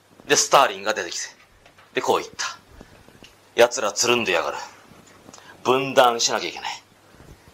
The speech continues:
英仏と日独伊を分断する。これまで我々ソビエトは、全ての資本主義を敵と見てきた。それは間違っていた。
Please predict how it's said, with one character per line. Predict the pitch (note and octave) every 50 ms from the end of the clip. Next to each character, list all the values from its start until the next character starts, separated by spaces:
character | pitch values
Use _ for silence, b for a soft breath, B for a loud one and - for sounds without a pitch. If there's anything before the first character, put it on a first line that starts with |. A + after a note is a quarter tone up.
| - -
英 | - D#3 D3+ C#3+ C#3
仏 | C3 - - - A2
と | - A#2+ G#2+ G2 - - - - _ _ _ _ _ _ _ _ _ - _ _ - - _ -
日 | A#2 C#3 - -
独 | B2+ A2+ - A2
伊 | G2 G2
を | F#2
分 | G2+ B2 A#2
断 | A2 G#2+ G2
す | - F#2
る。 | - - - - - _ _ _ _ - - - - - - _ - - - - - - - - - - - - -
こ | - E3
れ | E3+ F3
ま | F3+ E3+
で | D#3
我 | C#3 C#3+ C#3+ D3
々 | D3 D3+ D3 D3 D3+ D#3 D#3
ソ | - - E3 D3
ビ | D3
エ | C3+ B2
ト | B2 A2+
は、 | A2 F#2 - - - _ _ - _ _ _ _ _ _ _ _ _
全 | - - F#3+ F#3 G3 F#3+
て | F3+ D#3
の | D3 C#3 C3
資 | - - D3+
本 | D3+ D3+ D3+ D3
主 | -
義 | D3+ C3 B2+
を | A2+ G#2+
敵 | - B2+ -
と | D3
見 | B2+ A2+
て | G#2
き | -
た。 | - G2+ - - - - _ _ _ _ _ _ _
そ | - - C#3
れ | C#3
は | C#3 B2+
間 | B2
違 | A#2+ - D3 C#3+ B2+
っ | -
て | - F2
い | -
た。 | - -